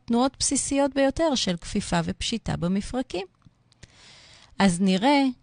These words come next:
כשהוא תינוק, שהרגליים שלו מאוד מתוחות ונעולות, ויהיה לו רצון מוגבר להיות במנחים זקופים, ממש במנח של עמידה, גם אם הוא רק בן ארבעה או חמישה חודשים,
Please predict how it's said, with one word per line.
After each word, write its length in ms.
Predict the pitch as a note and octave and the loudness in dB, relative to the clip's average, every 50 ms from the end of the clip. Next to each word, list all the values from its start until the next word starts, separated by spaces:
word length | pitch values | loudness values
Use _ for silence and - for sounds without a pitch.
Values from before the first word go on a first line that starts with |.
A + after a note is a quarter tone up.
| _ _ - | _ _ -8
כשהוא 320 | - - - F3 E3 E3 E3 | -6 -2 0 0 0 -2 -4
תינוק, 460 | - - F3 F#3+ A3 D4 D#4+ D4+ C#4+ - | -4 -2 0 0 2 2 2 2 0 0
שהרגליים 600 | - A#3 G#3+ F#3 G3 G#3 A3+ C4 C#4 C#4+ C4+ B3+ | 0 0 0 0 0 0 2 4 4 4 4 2
שלו 240 | - A#3+ A3 A3 A3 | 2 2 2 4 4
מאוד 580 | A3 A3+ - - _ - B3+ C4 C4 B3+ A3+ A#3 | 2 0 -2 -2 _ 4 6 6 6 4 2 0
מתוחות 560 | A#3+ A#3+ - - A#3+ - - G3+ F#3 - - F#3+ | -2 -2 -2 -2 -2 0 0 0 0 -2 -2 -2
ונעולות, 760 | G3+ G3 G3 F#3+ F#3+ F#3+ G3 F#3+ F3+ D3+ C#3+ C#3+ - _ - - _ _ _ _ - - - - - - - _ _ - | 0 0 0 0 0 0 0 0 0 0 -2 -4 -6 _ -16 -20 _ _ _ _ -20 -20 -20 -20 -20 -20 -20 _ _ -6
ויהיה 320 | F3 F#3+ G3+ G#3 A3 A#3 B3+ | -2 0 2 2 2 2 4
לו 300 | B3+ B3+ B3+ B3 A#3+ G#3 | 4 4 4 4 2 2
רצון 480 | F#3+ G3 - - - A#3+ A#3+ B3 A#3+ A3+ | 0 -4 -4 -4 -2 0 0 0 0 0
מוגבר 680 | G#3 F#3+ F3+ D#3+ E3+ D#3+ F3+ G3+ A3+ B3 B3 B3 B3 A#3+ | 0 -2 -2 -4 -6 -2 0 0 0 2 0 0 -2 -2
להיות 280 | G#3 F3 F3 F3+ G3+ G3+ | -2 -2 -2 -2 -2 -2
במנחים 540 | G#3+ G#3+ G#3 F3 E3+ F3 - - A3+ A3 | -2 -2 -2 -2 -2 -2 -2 -2 -2 -4
זקופים, 520 | A3 - - - F#3+ - - - B3+ A3+ F#3+ | -4 -6 -6 -8 -8 -6 -4 -2 -2 0 0
ממש 340 | F#3+ G#3+ C4+ F4 G4 - - | 0 0 -2 -2 -4 -4 -4
במנח 400 | C#4 B3 G#3 F3+ F3+ F3 G3+ - | -4 -4 -2 -2 -2 -4 -4 -4
של 180 | - - B3 G#3+ | -4 -4 -2 -2
עמידה, 440 | E3 D#3 D#3 D#3 D3+ F3 A3 A3+ G#3+ G3+ - _ _ _ _ _ _ _ - G3 | -2 -2 -4 -4 -4 -2 -2 -2 -2 -4 -6 _ _ _ _ _ _ _ -8 -2
גם 160 | G3 B3 D4+ G#4+ A4+ | 0 2 2 2 2
אם 80 | G4+ C4+ | 0 2
הוא 60 | G3 | 2
רק 160 | F#3+ G3 A3+ | 2 2 2
בן 200 | A3+ A#3+ B3 A3 | 2 0 0 0
ארבעה 420 | F#3+ F3 E3+ E3 F3 E3+ F#3 A#3 C4+ | 0 -2 -2 0 0 2 2 2 0
או 80 | C4 | 0
חמישה 420 | - - G#3+ G3 F#3+ F#3+ - A3+ A#3 | -2 -2 -2 -2 -4 -2 -4 -4 -4
חודשים, 560 | - - A3+ G3+ G#3 - - D4 C#4+ B3 | -4 -4 -4 -4 -4 -4 -6 -6 -6 -6